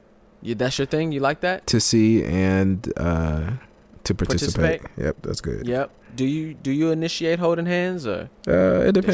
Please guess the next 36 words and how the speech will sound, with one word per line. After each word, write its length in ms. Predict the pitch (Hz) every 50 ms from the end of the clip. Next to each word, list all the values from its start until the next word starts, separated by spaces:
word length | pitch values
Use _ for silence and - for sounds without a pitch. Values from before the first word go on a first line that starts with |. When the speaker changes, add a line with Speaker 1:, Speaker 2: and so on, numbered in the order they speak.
| 170
Speaker 2:
depends. 200 | 131 113 147 151
Speaker 1:
initiate 300 | 160 165 - 170 156 151
holding 200 | 165 165 156 160 170
hands? 180 | 165 156 156 165
Speaker 2:
It 40 | 143
depends. 320 | 139 139 151 131 123 110
It 160 | 113 120 117 113
goes 240 | 110 110 110 110
both 180 | 110 107 101 98
ways. 400 | 95 90 85 85 85 - - - - - - - - - - _ _ _ _ _ _ _ - - - -
Speaker 1:
All 80 | 147 143
right, 60 | 139 139
what 160 | 143 175 180
about 240 | 175 170 160 147 -
swinging 380 | - - 147 143 135 127 123
hands? 400 | 135 120 101 98 92 92 - - - _ - _ _ _ _ _ _ _ _ _ _ _ - - - -
Holding 280 | - 143 147 151 - 113
hands, 200 | 113 175 - 160
Speaker 2:
Swinging 160 | - - - 69
Speaker 1:
swinging. 140 | 65 67 69
Speaker 2:
hands. 180 | 85 107 - - _ - _ _ _ _ _ _ _ -
Speaker 1:
Yeah, 320 | 120 123 120 113 104 101 120 -
holding 300 | - 151 170 185 180 175
hands, 240 | 175 165 160 160
swinging. 380 | - - 170 160 131 101 95 123 _ -
Not 180 | 117 123 127 123
a 20 |
care 220 | 120 - 170 165
in 80 | 165 165
the 40 | 160
world. 380 | 147 156 151 151 151 151 139 - - - - - _
You 80 | - 117
walk 260 | 127 151 147 147 -
with 160 | 143 143 -
your 80 | - 127
girl, 400 | 135 143 143 139 135 131 131 131